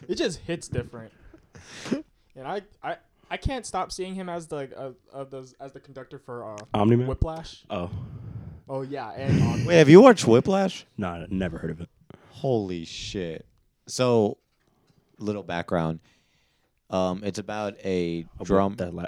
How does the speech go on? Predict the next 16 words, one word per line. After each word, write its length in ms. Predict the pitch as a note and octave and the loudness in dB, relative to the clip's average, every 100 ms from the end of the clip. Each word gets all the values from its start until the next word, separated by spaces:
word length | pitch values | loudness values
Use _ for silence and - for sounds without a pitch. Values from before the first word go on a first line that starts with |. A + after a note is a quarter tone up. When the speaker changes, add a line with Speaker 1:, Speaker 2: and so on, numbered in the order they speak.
| - | -10
Speaker 2:
oh. 180 | F#2 - - - | -12 -14 -20 -10
Speaker 3:
it's 160 | - G#2+ | -2 -2
about 180 | A2 A2 | -2 -6
a 80 | F#2+ - - - - | -6 -8 -14 -16 -12
drummer, 520 | A2+ G#2+ G2 F2 E2 - _ - | -8 -6 -4 -6 -10 -18 _ -12
and 120 | G2 | -8
then 100 | G2 | -8
he 140 | F#2+ G2 | -8 -6
has, 340 | F#2+ F2 - | -6 -8 -12
he's, 320 | G2+ G2+ F2 | -12 -12 -8
like, 200 | G2+ F2+ _ | -6 -6 _
pushed 360 | - A2 G#2+ - | -8 -6 -6 -6
to 80 | G2+ | -4
his 180 | F2 E2 | -4 -6
mental 640 | F2 F#2+ F#2+ F#2+ F2 D#2+ | -8 -8 -4 -4 -2 -4
limit 460 | F2 E2+ D#2+ C#2+ | -10 -10 -12 -12